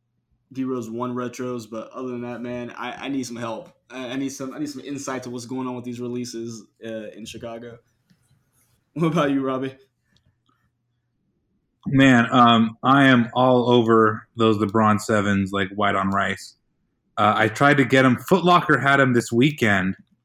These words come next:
Speaker 2: releasing, so I tried to get 'em Saturday, but those sold out really fast, and I was pretty sad. But, um, yeah, I'm just really looking,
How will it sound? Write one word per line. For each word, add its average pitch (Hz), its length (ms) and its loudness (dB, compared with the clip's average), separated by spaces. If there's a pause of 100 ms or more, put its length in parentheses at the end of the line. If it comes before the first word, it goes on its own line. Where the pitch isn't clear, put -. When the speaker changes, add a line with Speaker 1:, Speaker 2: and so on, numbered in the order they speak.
(800)
Speaker 2:
releasing, 107 680 4 (140)
so 110 260 0
I 104 120 4
tried 135 280 2
to 113 60 0
get 117 240 2
'em 107 300 2 (500)
Saturday, 107 640 2
but 98 400 0 (760)
those 101 320 -2
sold 98 280 0
out 95 180 0
really 95 220 -2
fast, 92 440 -4
and 92 80 -2
I 90 60 -2
was 90 140 -8 (160)
pretty 107 220 -2
sad. 95 420 -4 (520)
But, 113 200 0
um, 104 580 4 (1040)
yeah, 127 260 2
I'm 131 200 4
just 117 140 0
really 120 360 4
looking, 113 600 2